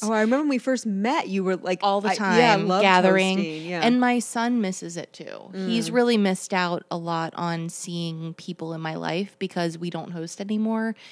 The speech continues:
Speaker 2: We go places and do things, but I think he really misses a lot of that. So I think that, you know, I know that twenty twenty-three will be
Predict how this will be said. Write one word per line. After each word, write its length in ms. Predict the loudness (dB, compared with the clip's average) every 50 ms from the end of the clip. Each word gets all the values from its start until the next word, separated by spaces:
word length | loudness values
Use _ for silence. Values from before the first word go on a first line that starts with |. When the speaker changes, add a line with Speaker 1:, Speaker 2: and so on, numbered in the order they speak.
| -20 -20 -20 _ _
Speaker 2:
We 500 | -6 -4 -2 -2 -4 -4 -6 -8 -10 -12 -16 -16 -18 -8 -2
go 160 | 0 0 0
places 680 | 0 -2 -4 -6 -6 -6 -6 -6 -6 -6 -6 -6 -8 -10
and 140 | -10 -8
do 100 | -8 -8
things, 300 | -8 -8 -8 -8 -8 -10
but 240 | -8 -8 -8 -8 -8 -8
I 140 | -10 -10
think 220 | -10 -10 -14 -14 -14
he 360 | -14 -14 -12 -10 -10 -10 -10
really 360 | -10 -10 -10 -8 -8 -8 -8
misses 340 | -8 -10 -10 -12 -12 -12 -10
a 60 | -10
lot 200 | -8 -8 -8 -8
of 100 | -8 -10
that. 260 | -10 -10 -10 -12 -12
So 100 | -12 -10
I 80 | -10 -10
think 220 | -10 -12 -12 -10
that, 220 | -8 -8 -8 -8 -10 -16 -20 -20 -20 -20 -20 -20 -20 -20
you 200 | -12 -8 -8 -6
know, 100 | -6 -6 -6
I 120 | -4 -4 -4
know 280 | -2 -2 -2 -2 -4 -4
that 220 | -4 -6 -6 -6 -8
twenty 280 | -14 -14 -14 -14 -14
twenty-three 440 | -12 -12 -12 -12 -12 -14 -14 -16 -16 -16
will 100 | -16 -16
be 260 | -14 -12 -12 -12